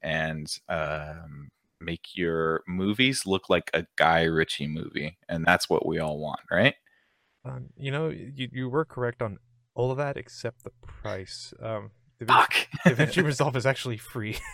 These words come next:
Speaker 2: <laughs>
Speaker 1: All right, even better. Buy it now, ladies and gentlemen.
Speaker 2: So, I, uh, I, I downloaded it and again, a four, a four-hour loop took, uh,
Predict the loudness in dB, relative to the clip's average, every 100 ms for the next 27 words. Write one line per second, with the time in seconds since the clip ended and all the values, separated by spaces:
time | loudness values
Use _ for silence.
0 | -16 -20 -4 8 8 8 4 8 8 _
1 | _ 12 12 12 12 6 4 4 10 10
2 | 10 4 0 0 6 6 8 8 8 6
3 | 2 4 2 4 2 2 0 -2 0 -6
4 | -2 8 8 8 -2 -4 -4 _ _ _
5 | _ _ -18 -14 -2 4 8 6 4 -10
6 | -12 -20 _ _ _ _ _ 2 4 6
7 | 8 8 6 4 _ _ -2 0 0 0
8 | 0 4 4 4 2 0 -2 -4 -8 _
9 | _ -6 -4 -4 0 0 -2 -12 -20 -20
10 | -6 0 4 4 2 -4 -6 -6 -8 2
11 | 6 6 4 2 -2 -6 -10 _ _ _
12 | _ _ _ _ 0 2 2 -6 -20 _
13 | _ _ _ _ _ _ _ _ _ _
14 | _ _ -10